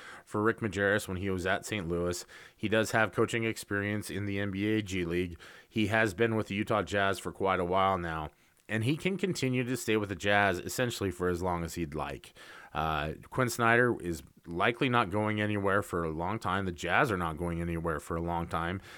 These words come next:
They have the core of their roster set up to be competitive for the next few years, and that could be a major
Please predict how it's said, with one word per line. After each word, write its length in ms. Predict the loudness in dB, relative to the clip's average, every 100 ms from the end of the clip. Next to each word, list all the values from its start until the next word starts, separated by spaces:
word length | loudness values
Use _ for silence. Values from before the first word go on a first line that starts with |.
| -12 -2
They 160 | 0
have 280 | 2 2 0
the 60 | -2
core 280 | 0 2 4
of 60 |
their 180 | 4 4
roster 460 | 4 4 2 -2 -2
set 240 | 0 0
up 140 | 0 -4
to 60 |
be 120 | -4
competitive 520 | -4 -2 -2 -2 -4 -4
for 120 | -6
the 80 | -4
next 260 | -4 -6
few 160 | -2 -2
years, 600 | 0 2 2 2 -2 -6 -20 -20 -20 -18 -6
and 360 | -2 -2 -4 -8 -16 -16
that 600 | -10 0 6 8 8 6 -4 -6
could 380 | 4 4 4
be 360 | 2 2 4 2
a 200 | 0 0
major 800 | 0 -2 -2 -2 0 2 2